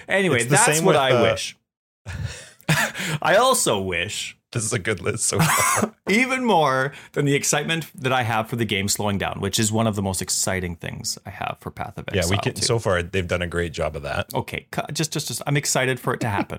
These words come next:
Speaker 2: <laughs>
Speaker 1: okay?
Speaker 2: Mm-hmm.
Speaker 1: I wish for map mods to only improve enemies. I hate
Speaker 2: You
Speaker 1: that
Speaker 2: mean
Speaker 1: they
Speaker 2: o-,
Speaker 1: impact
Speaker 2: only
Speaker 1: us.
Speaker 2: Okay, so only affect the enemy, not have any impact on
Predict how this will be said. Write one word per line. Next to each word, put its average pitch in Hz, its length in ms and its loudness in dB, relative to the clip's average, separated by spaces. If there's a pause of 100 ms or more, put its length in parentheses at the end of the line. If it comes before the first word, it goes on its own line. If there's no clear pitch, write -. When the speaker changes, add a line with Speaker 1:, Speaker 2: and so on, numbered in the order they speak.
(120)
Speaker 2:
<laughs> - 100 -16
Speaker 1:
okay? 143 280 -4 (120)
Speaker 2:
Mm-hmm. 110 440 -2 (960)
Speaker 1:
I 156 280 4
wish 123 680 -2 (180)
for 117 140 0
map 110 520 0
mods - 720 -6 (280)
to - 160 -6 (180)
only 127 560 4
improve 98 640 2 (200)
enemies. - 640 -6 (440)
I 113 140 0
hate 120 240 0
Speaker 2:
You 98 140 2
Speaker 1:
that 92 60 -2
Speaker 2:
mean - 120 2
Speaker 1:
they - 60 -6
Speaker 2:
o-, - 40 -2
Speaker 1:
impact 104 280 0
Speaker 2:
only 95 240 0
Speaker 1:
us. - 380 -10 (540)
Speaker 2:
Okay, 98 240 -4
so 101 200 -2
only 110 280 4
affect 92 340 -2
the 87 100 -2
enemy, 82 300 -4
not 80 260 -4
have 85 160 -4
any 80 200 -6
impact 78 380 -8
on 76 220 -12